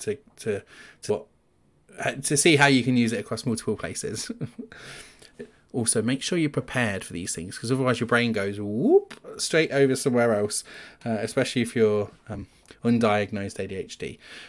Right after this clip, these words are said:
Right, okay, so let's take a look at the checklist. I'm gonna run through these parts on the checklist. There's one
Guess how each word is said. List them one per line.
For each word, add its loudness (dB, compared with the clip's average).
Right, 4
okay, 6
so 6
let's 4
take 0
a 4
look 6
at 0
the -2
checklist. -2
I'm 0
gonna 2
run 0
through 2
these 2
parts 0
on 0
the -2
checklist. -4
There's 0
one 2